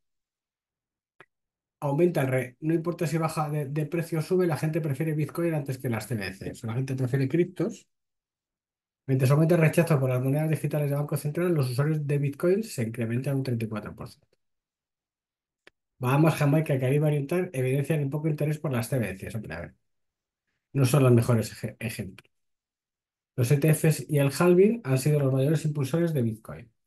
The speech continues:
este año. Eso es importante, pero, ojo, ha-, haremos vídeos, pero Bitcoin depende de la adopción. Cuidado, esto es importante.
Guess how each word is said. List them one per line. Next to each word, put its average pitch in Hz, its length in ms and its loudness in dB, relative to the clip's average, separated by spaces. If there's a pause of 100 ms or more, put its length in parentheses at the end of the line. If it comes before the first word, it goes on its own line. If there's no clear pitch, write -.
(440)
este 117 300 -6
año. 78 260 -12 (180)
Eso 202 220 0
es 196 120 0
importante, 110 800 -2 (140)
pero, 123 340 2 (300)
ojo, 170 460 0 (140)
ha-, 117 220 -10
haremos 139 260 4
vídeos, 156 340 6
pero 110 360 -2 (340)
Bitcoin 185 640 4
depende 170 400 4
de 160 100 2
la 135 80 0
adopción. 120 580 0
Cuidado, 143 300 -2
esto 147 120 -6
es 151 60 -8
importante. 151 720 -4